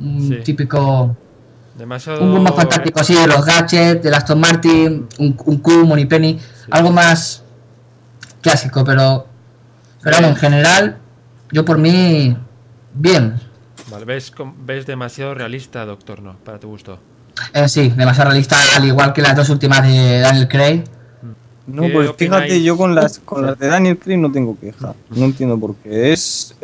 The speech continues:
Speaker 3: es realista, pero a la vez, no sé, tiene algo. Doctor No en ese aspecto es realista, pero es sosa.
Speaker 2: ¿Creéis?
Speaker 1: Sí, no, o sea,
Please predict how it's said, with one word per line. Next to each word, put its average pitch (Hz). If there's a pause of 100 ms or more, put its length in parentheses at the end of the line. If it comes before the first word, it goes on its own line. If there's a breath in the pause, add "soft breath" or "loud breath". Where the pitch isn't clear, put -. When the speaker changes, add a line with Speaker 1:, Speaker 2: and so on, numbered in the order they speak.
(380)
Speaker 3:
es 156
realista, 190
pero 143
a 131
la 131
vez, 180 (880 loud breath)
no 151
sé, 160
tiene 160
algo. 123 (300)
Doctor 131
No 175
en 147
ese 160
aspecto 165
es 147
realista, 156
pero 139
es 135
sosa. - (520)
Speaker 2:
¿Creéis? - (140)
Speaker 1:
Sí, 214
no, 220
o 180
sea, 170